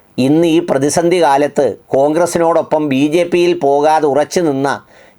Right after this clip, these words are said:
കെ സി വേണുഗോപാൽ എന്ന് പറയുന്ന ഒരു ദേശീയ നേതാവിനെ വിമർശിക്കാൻ നിങ്ങൾക്ക് എന്ത് യോഗ്യതയാണുള്ളത്? എന്ത് അർഹതയാ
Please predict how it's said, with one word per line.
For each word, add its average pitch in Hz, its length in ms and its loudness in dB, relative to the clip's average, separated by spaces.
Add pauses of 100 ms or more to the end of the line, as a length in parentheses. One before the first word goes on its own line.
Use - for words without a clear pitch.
(100)
കെ 160 140 0
സി 208 260 0
വേണുഗോപാൽ 165 560 2
എന്ന് 160 140 0
പറയുന്ന 135 400 0 (260)
ഒരു 127 140 2
ദേശീയ 135 540 0
നേതാവിനെ 143 520 2
വിമർശിക്കാൻ 139 640 -2
നിങ്ങൾക്ക് 127 320 -2
എന്ത് 120 140 -2 (140)
യോഗ്യതയാണുള്ളത്? 113 840 0 (840)
എന്ത് 139 280 2
അർഹതയാ 147 420 2